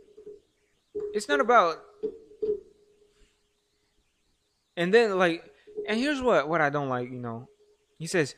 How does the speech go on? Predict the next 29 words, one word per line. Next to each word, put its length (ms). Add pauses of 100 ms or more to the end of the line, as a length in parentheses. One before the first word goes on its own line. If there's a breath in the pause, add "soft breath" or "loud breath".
(140)
"You 140
shouldn't 340
say 300
that 200
to 100
girls. 520 (960)
You 100
shouldn't 280
say 200
that 200
to 160
a 60
female." 440 (240 soft breath)
Why 180
not? 320 (720)
Just 320
'cause 200
you 120
shouldn't 340
say, 220
she, 380
she 180
don't 200
even 160
have 160
an 80
answer. 480 (800)
You're 220
re-, 220